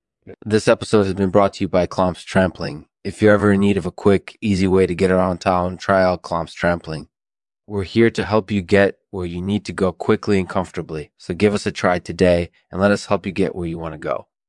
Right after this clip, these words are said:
Thanks for tuning in. We'll see you soon. Hey everyone,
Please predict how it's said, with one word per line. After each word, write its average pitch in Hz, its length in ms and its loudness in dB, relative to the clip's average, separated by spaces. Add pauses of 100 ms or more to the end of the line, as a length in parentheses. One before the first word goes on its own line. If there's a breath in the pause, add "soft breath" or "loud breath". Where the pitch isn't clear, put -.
(280)
Thanks 95 220 -6
for 101 100 -14
tuning 92 420 -6
in. 87 260 -6 (100)
We'll 98 140 -8
see 107 240 -2
you 98 80 -2
soon. 92 480 -2 (1300)
Hey 90 360 2
everyone, 85 600 0